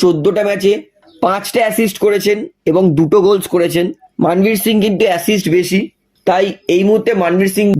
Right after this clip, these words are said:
গোল্ডেন বল জেতার রেসে এক নম্বরে আছে। এবং গোল্ডেন বল কিন্তু যদি জিততে হয় মানবীর সিংকে, তাহলে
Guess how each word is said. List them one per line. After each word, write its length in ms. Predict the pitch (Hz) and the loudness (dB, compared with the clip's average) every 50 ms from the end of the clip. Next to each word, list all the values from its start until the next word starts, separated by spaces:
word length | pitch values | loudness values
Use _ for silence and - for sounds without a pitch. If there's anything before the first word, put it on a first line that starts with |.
| 135 | 2
গোল্ডেন 340 | 170 180 185 185 208 226 220 202 170 | 2 4 4 2 2 2 2 2 2
বল 140 | 175 185 196 196 180 | 4 2 2 2 0
জেতার 260 | 190 - 202 196 185 190 | 0 0 -2 -2 0 0
রেসে 260 | 196 190 202 202 196 190 - - _ _ 156 165 | -2 0 2 0 0 0 -2 -6 _ _ 0 0
এক 60 | 160 165 175 180 | 2 2 2 2
নম্বরে 280 | 185 190 185 196 196 190 175 | 2 2 2 2 0 0 -2
আছে। 160 | 175 - 196 214 302 - _ _ _ _ _ _ _ - - - - - | -2 -2 -4 -4 -4 -8 _ _ _ _ _ _ _ -20 -20 -20 -6 -2
এবং 200 | 160 165 196 202 196 175 156 | 0 0 2 2 2 2 2
গোল্ডেন 340 | 170 185 185 185 202 214 214 196 180 | 2 2 2 2 0 0 0 2 2
বল 120 | 185 190 196 185 185 | 2 2 2 0 0
কিন্তু 300 | 208 202 190 175 208 214 208 208 - - - - 127 - | 2 2 2 2 2 0 0 0 -2 -4 -6 -8 -2 -2
যদি 200 | 165 175 180 220 190 151 | 0 0 2 0 0 0
জিততে 280 | 165 175 175 - - 208 | 0 -2 -2 -2 -2 0
হয় 140 | 208 208 196 180 | 0 0 0 0
মানবীর 280 | 170 175 180 180 202 175 - | 0 0 2 0 0 0 0
সিংকে, 200 | 196 190 175 190 - | 0 0 0 0 0
তাহলে 180 | 175 170 185 | 0 0 0